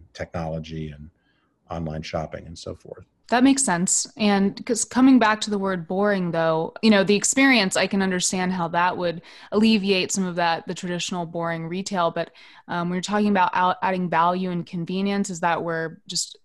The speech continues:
Speaker 2: a good amount of digital comes into play to remove the idea of a boring retail store?
Speaker 1: Well, the reason I picked the term boring, which some people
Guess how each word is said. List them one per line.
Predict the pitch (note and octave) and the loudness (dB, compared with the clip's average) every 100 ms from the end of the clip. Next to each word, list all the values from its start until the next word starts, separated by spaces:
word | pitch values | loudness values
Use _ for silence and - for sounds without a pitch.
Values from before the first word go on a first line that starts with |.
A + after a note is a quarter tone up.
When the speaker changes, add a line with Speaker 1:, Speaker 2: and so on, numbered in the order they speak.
| _ - | _ -8
Speaker 2:
a | |
good | F#3 | -4
amount | F3 E3 | -2 -4
of | E3 | -4
digital | F3 F3 G3+ G3+ | -6 -4 -2 0
comes | A3 G3+ | 0 0
into | G3+ G3+ | 0 -2
play | G3+ G3 F#3+ F#3+ | -2 -2 0 -2
to | - F3 | -8 -10
remove | E3+ E3+ E3+ E3 | -8 -6 -8 -8
the | F3 | -6
idea | E3 D#3+ E3+ E3 | -6 -6 -6 -2
of | E3 F3 E3+ | -2 -4 -10
a | |
boring | D#3+ E3 E3 E3 E3 E3 - | -14 -10 -8 -8 -10 -14 -10
retail | F#3+ F#3+ G3+ | -8 -6 -6
store? | - A3 A3 A3 _ - | -4 -6 -8 -10 _ 0
Speaker 1:
Well, | D#3+ | 2
the | |
reason | F#3+ C4+ C#4 | 4 4 4
I | A3 | 2
picked | G#3 | 2
the | D3 | 0
term | - D3 A#2+ | 0 2 2
boring, | A2+ A#2+ B2 G#2+ | 4 4 4 2
which | G#2 | 0
some | - A#2+ | -2 -2
people | A#2 A2+ A2 F#2 | 0 0 0 -2